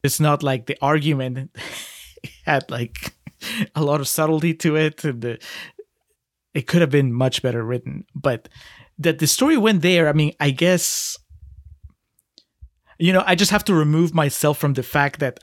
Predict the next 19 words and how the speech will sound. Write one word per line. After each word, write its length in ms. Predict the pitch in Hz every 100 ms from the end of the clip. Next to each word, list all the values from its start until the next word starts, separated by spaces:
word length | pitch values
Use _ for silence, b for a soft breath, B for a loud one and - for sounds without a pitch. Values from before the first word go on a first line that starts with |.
| -
I 100 | 143
just 200 | 147 -
don't 160 | 160
agree 380 | 135 107 127 147
with 220 | 123 120
the 80 | 131
position 420 | 135 127 151 156 139
that 100 | 123
the 80 |
movie 260 | 131 190 147
was 220 | 123 113
taking 400 | 135 127 110 - B B B -
and 500 | 147 131 123 120 - _ -
just 260 | 139 135 -
try 140 | 147
to 80 | 135
see 240 | - 143
it 80 | 131
as, 440 | 110 107 - -